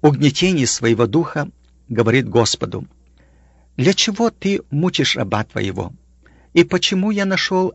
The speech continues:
милости пред очами твоими, что ты возложил на меня бремя всего народа си-, сего? Разве я носил во чреве весь народ сей,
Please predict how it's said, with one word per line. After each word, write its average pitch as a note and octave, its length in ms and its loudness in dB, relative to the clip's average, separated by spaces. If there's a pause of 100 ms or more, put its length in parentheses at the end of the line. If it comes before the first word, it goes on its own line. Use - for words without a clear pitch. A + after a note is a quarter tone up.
милости C#3 760 0
пред A#2+ 200 2
очами D#3 380 0
твоими, B2+ 460 0 (240)
что - 240 -2
ты F#3+ 180 -4
возложил E3 540 0
на D3+ 80 0
меня C#3 320 0
бремя C#3 420 2
всего B2 400 -4
народа G#2+ 380 -2
си-, G#2 260 -4
сего? G#2 540 -4 (1000)
Разве F#3+ 420 0
я F#3 160 2
носил F3 420 0
во C#3 140 2
чреве C#3 400 0
весь B2 320 2
народ C3 300 0
сей, C3+ 300 -4